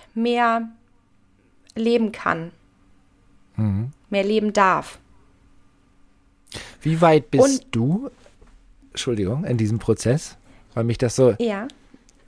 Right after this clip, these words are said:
Speaker 2: Mhm. Darf ich das so fragen?
Speaker 1: Du darfst das so fragen. Ich möchte ganz kurz einen Satz noch beenden. Und zwar mit dem
Speaker 2: Ja.
Speaker 1: Individualität kommt mir gerade, das finde
Speaker 2: Ja.
Speaker 1: ich auch so wichtig. In keinem Coaching, ich sage nie,
Speaker 2: Ja.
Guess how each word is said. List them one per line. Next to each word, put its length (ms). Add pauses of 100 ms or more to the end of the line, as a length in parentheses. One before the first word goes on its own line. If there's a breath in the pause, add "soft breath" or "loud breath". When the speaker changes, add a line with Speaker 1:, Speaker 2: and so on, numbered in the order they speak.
(140)
Speaker 2:
Mhm. 220
Darf 160
ich 80
das 160
so 80
fragen? 340
Speaker 1:
Du 40
darfst 260
das 120
so 80
fragen. 240
Ich 80
möchte 200
ganz 160
kurz 120
einen 160
Satz 180
noch 100
beenden. 320
Und 40
zwar 140
mit 140
dem 100
Speaker 2:
Ja. 60
Speaker 1:
Individualität 760
kommt 200
mir 100
gerade, 360 (540 loud breath)
das 160
finde 160
Speaker 2:
Ja. 60
Speaker 1:
ich 80
auch 80
so 200
wichtig. 500 (280)
In 180
keinem 500
Coaching, 720
ich 140
sage 360
nie, 400
Speaker 2:
Ja. 60